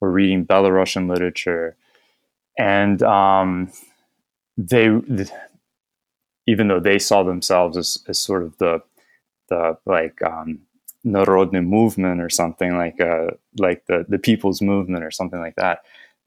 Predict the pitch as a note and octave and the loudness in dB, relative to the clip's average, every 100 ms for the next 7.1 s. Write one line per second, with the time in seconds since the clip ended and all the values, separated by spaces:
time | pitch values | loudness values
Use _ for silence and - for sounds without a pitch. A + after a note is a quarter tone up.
0 | _ G#2+ A#2 B2 A#2 A2+ A#2 A#2+ G2 F#2+ | _ -4 0 2 2 2 2 0 0 -2
1 | F#2+ F2+ G2 F#2 E2+ - F2 E2+ F2 E2+ | 0 0 0 -2 -4 -4 -4 -2 -6 -8
2 | _ _ G2+ F2+ - F#2 E2+ F2 E2 F2 | _ _ -4 -4 0 -2 0 -4 -4 -6
3 | E2+ G2 F#2 E2 - _ _ _ _ _ | -4 0 0 -2 -10 _ _ _ _ _
4 | G2 F#2 A2+ G#2 G2+ - _ - E3 C#3+ | -6 -2 2 2 2 -2 _ -6 -2 0
5 | G#2+ G2+ _ _ _ _ _ _ _ _ | -2 -6 _ _ _ _ _ _ _ _
6 | - - A2+ A#2 A#2 A2+ F#2 - G#2 G2+ | -12 -2 2 2 4 2 2 0 -2 -4